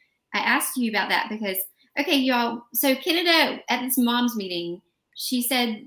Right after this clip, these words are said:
we should just pray and really ask the Lord to speak to us about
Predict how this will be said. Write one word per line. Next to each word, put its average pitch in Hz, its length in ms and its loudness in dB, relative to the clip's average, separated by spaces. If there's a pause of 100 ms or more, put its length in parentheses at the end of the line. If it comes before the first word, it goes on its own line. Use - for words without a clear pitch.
we 262 80 0
should 269 180 -4
just 277 220 -6
pray 277 340 2
and 226 120 0
really 226 260 -4
ask 226 260 -2
the 240 80 -8
Lord 196 240 -4
to 214 80 -6
speak - 400 -4
to - 180 -2
us 185 340 -2
about 185 480 -4